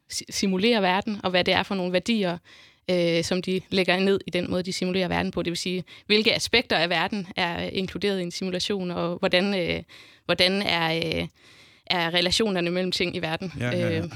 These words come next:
Speaker 1: modelleret.
Speaker 2: Det, det første, jeg tænker på, når jeg hører dig sige det, det er, prøv, prøv, der er mange spil,
Speaker 1: Ja. <laughs>
Speaker 2: som gør det der på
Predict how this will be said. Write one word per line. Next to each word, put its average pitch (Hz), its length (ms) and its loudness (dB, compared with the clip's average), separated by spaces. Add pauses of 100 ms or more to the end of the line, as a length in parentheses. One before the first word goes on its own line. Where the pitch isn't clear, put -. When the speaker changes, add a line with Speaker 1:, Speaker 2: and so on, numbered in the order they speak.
(260)
Speaker 1:
modelleret. 185 300 2
Speaker 2:
Det, 170 80 2
det 117 80 2
første, 127 260 0
jeg 190 60 -4
tænker 160 240 0
på, 143 200 2
når 107 100 0
jeg 104 100 4
hører 113 120 4
dig 127 100 2
sige 127 200 2
det, 123 160 0
det 131 120 4
er, 113 160 4 (1400)
prøv, - 380 2 (120)
prøv, 147 320 2
der 117 60 0
er 107 60 2
mange 131 320 2
spil, 175 400 0 (380)
Speaker 1:
Ja. 190 100 4 (200)
<laughs> 349 200 2
Speaker 2:
som 147 160 0
gør 143 160 0
det 165 200 -4
der 160 160 0
på 123 460 0